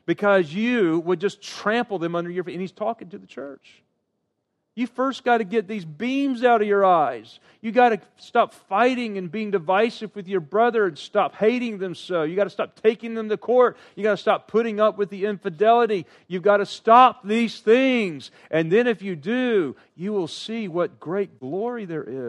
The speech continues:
is. But I can only give you milk right now. Writer of Hebrews saying the same kind of thing in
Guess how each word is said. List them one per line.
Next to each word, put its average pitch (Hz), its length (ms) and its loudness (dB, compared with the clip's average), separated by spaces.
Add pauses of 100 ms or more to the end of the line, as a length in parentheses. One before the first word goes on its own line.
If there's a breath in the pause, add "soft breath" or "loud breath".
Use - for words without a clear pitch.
is. - 380 -20 (960)
But 135 80 -10
I 190 80 -4
can 185 180 -12
only 196 240 -10
give 127 220 -12
you 147 80 -14
milk 180 320 -16
right 110 220 -16
now. 82 240 -20 (3250)
Writer 120 240 -4
of - 80 -16
Hebrews 135 720 -12 (300)
saying 104 320 -14
the 95 60 -18
same 131 340 -8
kind 147 400 -6
of 110 100 -10
thing 107 320 -10
in 98 240 -16